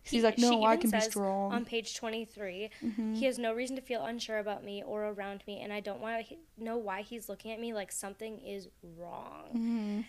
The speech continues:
Speaker 2: And I was like, "Oh boy, I knew this wasn't gonna last."
Speaker 1: Right.
Speaker 2: But, yeah. And then,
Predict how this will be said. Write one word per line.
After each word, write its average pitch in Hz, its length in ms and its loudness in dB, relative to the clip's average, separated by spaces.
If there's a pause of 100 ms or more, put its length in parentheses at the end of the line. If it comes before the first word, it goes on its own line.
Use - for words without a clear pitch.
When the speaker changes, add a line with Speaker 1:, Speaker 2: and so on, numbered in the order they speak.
(120)
Speaker 2:
And 208 120 -8
I 202 60 -4
was 208 140 -6
like, 202 160 -8 (120)
"Oh 285 120 2
boy, 214 840 0 (160)
I 269 80 -2
knew 320 160 0
this 208 200 -6
wasn't 175 240 -10
gonna 170 120 -14
last." 180 460 -8
Speaker 1:
Right. 208 340 0
Speaker 2:
But, 190 720 -2 (1300)
yeah. - 300 -12 (920)
And 226 100 -4
then, 349 200 2